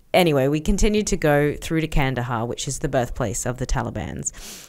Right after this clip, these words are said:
Um, on all the roads they bombed up, you know, I'd ask them, "Who bombed this road?" "Oh, we did." "Well, now you gotta fix it, <laughs> right? Like, now it's time because,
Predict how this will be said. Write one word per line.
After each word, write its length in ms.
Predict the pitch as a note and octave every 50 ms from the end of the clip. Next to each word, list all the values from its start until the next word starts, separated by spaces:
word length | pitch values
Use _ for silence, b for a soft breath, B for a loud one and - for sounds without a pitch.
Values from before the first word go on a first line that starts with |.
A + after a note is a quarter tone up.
| B -
Um, 160 | D3 C3 A#2 -
on 160 | - G#3 A#3 C4
all 140 | D#4+ F#4+
the 80 | C#4 C4+
roads 360 | F#3+ F#3 E3+ E3 E3+ E3+ -
they 100 | - D#3+
bombed 320 | D3+ - C#3+ C#3 C#3+ C3 C3
up, 240 | B2 D3 E3 -
you 80 | F#3 F3
know, 100 | E3 D#3+
I'd 120 | E3 E3
ask 260 | E3+ F3+ G3+ - - -
them, 140 | D3+ D3
"Who 120 | E3 G#3 G#3+
bombed 280 | F3 F#3 E3+ D#3 D3
this 200 | - C#3 - -
road?" 320 | C3 G#2 F#2 - - - - B B B B B B B -
"Oh, 80 | E3
we 220 | D#3 D3 D#3 D3+ C#3+
did." 180 | C#3 A#2 G#2
"Well, 120 | C#3+ D#3 E3+
now 120 | F#3 F#3
you 140 | G3+ G#3+ G#3+
gotta 160 | G#3 G#3+ G#3
fix 340 | - - E4 E4+ - - -
it, 120 | C#3+ - - -
<laughs> 100 | - -
right? 380 | C3+ C#3 D#3 G3+ B3 B3+ - -
Like, 360 | D3 C#3+ D3 - - - - - - - - -
now 220 | E3+ E3+ F3 F#3
it's 140 | F3+ - -
time 420 | - A#3+ A3+ G3 E3 D3+ D3 D3
because, 440 | C#3+ - - D#3+ D3 C#3+ - - -